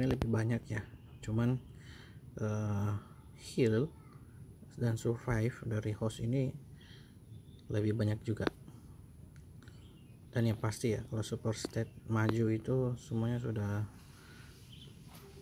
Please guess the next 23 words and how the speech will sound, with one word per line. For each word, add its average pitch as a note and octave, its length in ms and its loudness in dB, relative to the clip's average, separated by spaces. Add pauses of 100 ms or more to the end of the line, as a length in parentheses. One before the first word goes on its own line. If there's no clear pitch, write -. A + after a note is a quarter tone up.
(160)
sudah G#2+ 400 0
D A2 160 4
M A2+ 160 0
semua. G#2+ 320 4 (840)
Nah, A2 160 0
sini B2 440 2 (1500)
ini B2 160 -2
kita - 200 0
lihat A2+ 240 2
ini. A2+ 160 2 (1400)
Mungkin A2+ 480 -2
kita - 240 -4
cek - 240 -2
dulu A2 240 2
ya, G2 120 2 (160)
mungkin A2 280 -2
teknologinya G#2 760 0
dulu. G2 280 0 (1300)
Wah, A2+ 200 -2 (280)
ada A#2+ 80 -2
yang A#2+ 160 2
menarik A#2 320 2
ini. A2 120 -8